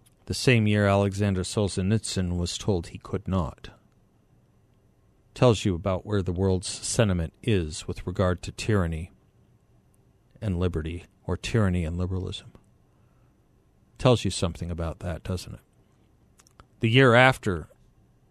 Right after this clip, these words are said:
Yasser Arafat spoke at the United Nations,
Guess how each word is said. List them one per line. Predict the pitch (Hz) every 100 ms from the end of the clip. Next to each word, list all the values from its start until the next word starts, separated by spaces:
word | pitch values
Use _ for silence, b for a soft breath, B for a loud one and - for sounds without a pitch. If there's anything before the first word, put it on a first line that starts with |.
| _
Yasser | 120 95 92 101
Arafat | 87 92 90 - 87 82
spoke | - - 107 95 -
at | -
the | -
United | 98 90 85 78
Nations, | 80 85 87 - - 101 -